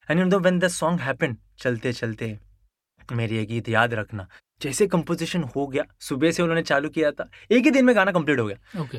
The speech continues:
Speaker 1: जैसे ही गाना complete हुआ, बप्पी दा ने पूरा का पूरा वो music सुना, वो रो पड़े। और वो,
Speaker 2: हम्म।
Speaker 1: वो गाना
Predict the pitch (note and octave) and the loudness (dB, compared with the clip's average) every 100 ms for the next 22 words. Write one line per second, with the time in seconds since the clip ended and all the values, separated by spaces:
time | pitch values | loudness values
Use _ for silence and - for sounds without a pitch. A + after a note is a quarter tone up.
0 | - C3 D#3 A#3+ C4 G#3+ F3+ F#3 F3 C3+ | -10 -4 0 2 2 4 4 2 -2 -2
1 | D3+ F#3 C3 C#3+ D3 D3+ B2+ B2+ E3 D3 | -2 -2 0 2 4 2 0 -2 2 2
2 | D#3 - D3 D3+ - - C#3+ D#3 D#3 C#3+ | 0 -4 -2 0 -2 -4 0 2 2 -2
3 | D3+ C3+ B2 C#3 C#3+ C#3+ C3+ D3 _ _ | -8 -6 -6 -6 -8 -4 -2 -2 _ _
4 | - B2 A2 A#2+ A#2+ G#2+ G2 _ _ _ | -6 -4 -2 -4 -4 -6 -10 _ _ _
5 | _ _ _ _ _ C3+ C3+ F#3 A2+ G#2+ | _ _ _ _ _ -2 0 0 -2 -2
6 | E3+ F3+ D3+ D3+ F3 | 0 2 2 2 2